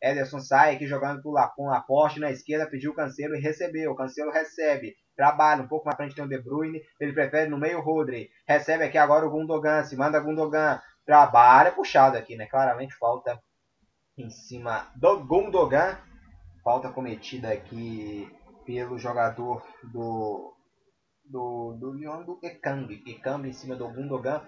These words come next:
Falta já marcada. Vem Manchester City de novo, em busca desse gol de empate. Trabalhando. Rodri dominou. Rodri faz o passe aqui pra trás pro Laporte.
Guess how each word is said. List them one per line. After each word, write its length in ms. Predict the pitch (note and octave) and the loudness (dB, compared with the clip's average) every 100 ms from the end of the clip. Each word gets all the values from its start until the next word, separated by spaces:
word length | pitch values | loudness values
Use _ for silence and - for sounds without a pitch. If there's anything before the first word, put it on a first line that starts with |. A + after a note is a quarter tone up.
| - - | -18 -4
Falta 300 | C3+ C#3 B2 | -2 -2 -4
já 280 | B2 C#3 - _ | -2 -2 -6 _
marcada. 480 | C3+ A#2 - B2+ C3+ A2 G#2 | -4 -4 0 -2 -2 -10 -4
Vem 360 | B2+ D#3 F#3 | 0 0 -2
Manchester 460 | F3+ F3+ F3+ E3+ D#3 | -2 -4 -4 -10 -10
City 300 | D#3+ D#3+ - | -10 -12 -12
de 160 | G3 | -10
novo, 300 | F3+ F3 D3 | -4 -2 -2
em 120 | C#3 A2+ | -6 -2
busca 300 | E3+ G3 F#3 | -2 -2 -6
desse 240 | F3+ E3+ | -8 -6
gol 160 | D#3+ F3 | -6 -6
de 100 | F#3 | -6
empate. 460 | - E3+ D#3+ C#3 | 4 6 6 4
Trabalhando. 680 | C3 D#3 F3+ F3 F3 E3+ C3 | -2 2 6 4 4 0 -2
Rodri 560 | A#2+ D#3+ E3+ C#3 A#2+ G#2+ _ _ D3 | -2 -2 -2 -4 -8 -10 _ _ 0
dominou. 600 | E3 D#3+ D3+ D3 E3 D3 | 2 2 0 -2 0 2
Rodri 320 | E3 E3 D#3+ | 0 0 0
faz 280 | D#3+ D#3+ D#3 | 4 4 2
o 80 | |
passe 280 | - D#3 D#3 | 4 4 4
aqui 140 | D#3+ E3 | -10 2
pra 200 | D#3+ C#3 | 2 4
trás 240 | E3 E3 | 2 2
pro 120 | E3 | 0
Laporte. 760 | E3+ E3 D#3+ D3+ C3 - B2+ | 2 2 4 4 4 -2 -12